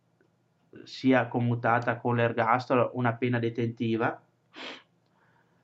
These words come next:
Però nessuno si è stracciato le vesti o ha sostenuto in maniera effettiva quella che è stata la resistenza dei studenti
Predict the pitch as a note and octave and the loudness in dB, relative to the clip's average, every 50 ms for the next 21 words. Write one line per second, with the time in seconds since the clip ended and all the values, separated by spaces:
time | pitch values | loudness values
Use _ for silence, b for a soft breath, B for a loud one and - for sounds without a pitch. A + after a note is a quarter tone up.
0 | _ _ _ _ _ - D3 C#3 C3+ C#3 D#3+ E3 D#3+ - - - - - E3+ F3 | _ _ _ _ _ 2 6 8 10 10 10 10 8 4 0 0 2 6 6 6
1 | F3+ F#3+ F#3+ G3 F#3+ F#3 - - - - D#3 C#3+ B2 - D3 C#3 C3+ - D3 D3+ | 6 6 6 4 4 4 0 -4 -8 -6 -4 -4 -4 -2 -4 -2 2 2 2 4
2 | D3+ D3+ C#3+ C#3 C3 B2 C3+ C#3 D3+ E3 E3 D#3+ - - F#3 F3+ F3+ - - - | 4 4 4 4 4 4 4 4 4 4 2 0 -4 -8 -8 -6 -6 -6 -4 0
3 | D3 D3 D3 - - D3+ B2+ A#2+ D#3 C#3+ C#3 D3+ E3 E3 D#3+ D#3+ D3 C3+ C3 C3 | 4 4 4 4 2 -4 -2 0 0 2 6 6 6 6 6 4 2 4 4 4
4 | C3 C3 C#3 C#3+ D3 C#3+ D3 - - D#3 C#3 A#2+ - D3+ C#3 C3 - _ - D#3 | 4 4 4 4 2 2 0 -2 -2 -2 -2 0 0 -2 -2 -2 -4 _ -2 2
5 | D#3+ D#3+ E3 D#3+ E3 D#3 D#3 - D3+ C#3 C#3+ D3 C#3+ C#3 - C3 B2 - C3 D3 | 4 6 6 8 6 4 4 2 -2 0 2 0 0 0 -2 -6 -6 -6 -4 -2
6 | C#3 C3+ C3 C3 C3 A#2+ B2 B2+ A#2+ - - - C3+ C#3 C#3+ C#3 C3+ - D3 C3+ | 0 0 2 2 0 0 -2 -4 -4 -4 -2 0 0 0 0 -2 -4 -2 -2 -2
7 | C3 - B2+ B2+ B2 - C3+ B2+ B2 B2 C3 B2+ B2+ B2 - C3 A#2+ A2+ - | -2 -2 -4 -4 -2 -2 0 2 2 4 2 2 2 2 2 2 0 0 -4